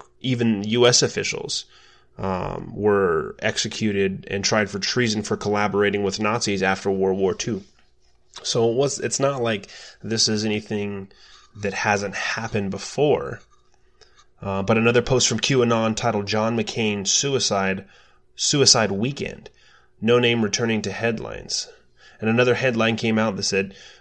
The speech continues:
uh, "Truth on traitor John McCain to remain buried for stabilizing of the U S A. It sure would be nice to see the truth come out, uh, on McStain.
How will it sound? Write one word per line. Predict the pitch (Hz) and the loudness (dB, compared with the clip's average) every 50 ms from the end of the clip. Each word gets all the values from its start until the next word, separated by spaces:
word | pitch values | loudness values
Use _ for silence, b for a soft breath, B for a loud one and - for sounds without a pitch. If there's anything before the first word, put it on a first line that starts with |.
| B B - | B B -16
uh, | - - - | -14 -10 -2
"Truth | - - - 185 202 190 196 - - | 0 4 6 6 6 4 0 -2 -2
on | 127 127 117 117 | 0 0 0 0
traitor | - - - 143 139 131 131 127 | 0 2 4 4 4 4 2 0
John | 113 107 117 120 117 117 | 2 2 4 4 4 2
McCain | 110 107 107 - 123 113 107 110 107 | 2 0 0 0 0 0 0 0 0
to | - 117 | 0 0
remain | 110 107 107 107 110 110 110 104 | 2 2 4 4 4 4 2 2
buried | 98 104 107 117 113 104 101 95 | 2 4 4 4 4 2 0 -2
for | - - 101 | -2 -4 0
stabilizing | - - - - - 113 110 117 110 107 101 101 104 101 101 98 98 98 98 82 | 0 0 0 0 0 0 0 2 2 0 0 2 0 0 0 0 -2 -2 -2 -2
of | 82 98 95 95 | -4 -4 -4 -4
the | 101 98 | -4 -4
U | 98 101 98 98 | -2 0 0 0
S | 95 95 - - | 0 0 -2 -4
A. | 90 71 57 - - - b b b b b b b b b | -4 -4 -6 -10 -14 -20 b b b b b b b b b
It | 113 110 | 0 2
sure | - - 139 135 | 4 6 6 6
would | 127 117 113 | 6 4 4
be | 117 117 | 2 2
nice | 117 117 120 113 - | 2 2 2 2 0
to | - 110 | 0 0
see | - - 113 | 0 -2 -2
the | 104 104 | -2 -2
truth | - - 120 117 - | -2 -2 -2 -4 -6
come | - - 113 110 | -4 -4 -2 0
out, | 110 110 98 - - - B B B B B B B B B B B - | 0 0 0 -2 -6 -10 B B B B B B B B B B B -12
uh, | - 101 101 90 82 | -10 -8 -6 -6 -4
on | 98 98 98 98 82 - - - _ | -2 -2 -2 -4 -6 -10 -14 -14 _
McStain. | - 113 110 107 - - - - 123 123 113 104 95 101 113 | 2 2 2 6 6 6 6 8 8 6 6 6 4 0 -2